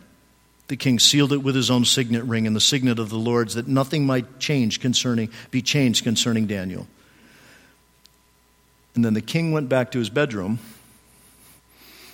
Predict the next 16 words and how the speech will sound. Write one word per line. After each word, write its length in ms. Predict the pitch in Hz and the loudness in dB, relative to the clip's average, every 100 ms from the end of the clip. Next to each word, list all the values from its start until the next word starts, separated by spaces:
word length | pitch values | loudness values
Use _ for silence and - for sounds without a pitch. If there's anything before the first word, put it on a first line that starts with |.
| _ _ _ _ _ - - _ _ _ _ _ _ - | _ _ _ _ _ -20 -20 _ _ _ _ _ _ -8
and 100 | 107 | -6
he 40 | |
couldn't 240 | - 113 127 | -6 -6 -2
sleep. 480 | - 135 123 - - _ _ _ - - _ _ _ - _ _ _ _ - - - _ _ _ _ _ _ _ _ _ _ _ _ _ - - - - - _ _ _ _ _ 123 | -2 -2 -6 -8 -16 _ _ _ -20 -20 _ _ _ -20 _ _ _ _ -20 -20 -20 _ _ _ _ _ _ _ _ _ _ _ _ _ -20 -20 -20 -20 -20 _ _ _ _ _ -2
Netflix 580 | 135 156 147 143 139 - | 0 0 -2 0 0 0
didn't 220 | 139 135 | 2 2
help. 400 | 139 139 143 - - - - - - _ _ _ - - - - - - - - - _ - - | 2 0 -2 -10 -20 -20 -20 -20 -20 _ _ _ -20 -20 -20 -20 -20 -20 -20 -20 -20 _ -20 -10
His 200 | - 120 | -4 0
iP-, 420 | 127 147 147 143 | 2 0 -2 -6
you 140 | 156 147 | 0 2
know, 240 | 139 131 | 4 4
his, 320 | 127 135 120 | 2 0 0
his 260 | 156 131 120 - | 0 -2 -2 -2
iPod 640 | 135 143 147 156 139 123 | 0 0 0 2 2 2
didn't 220 | 135 127 | 0 2
help. 440 | 127 123 120 120 | 4 4 2 -2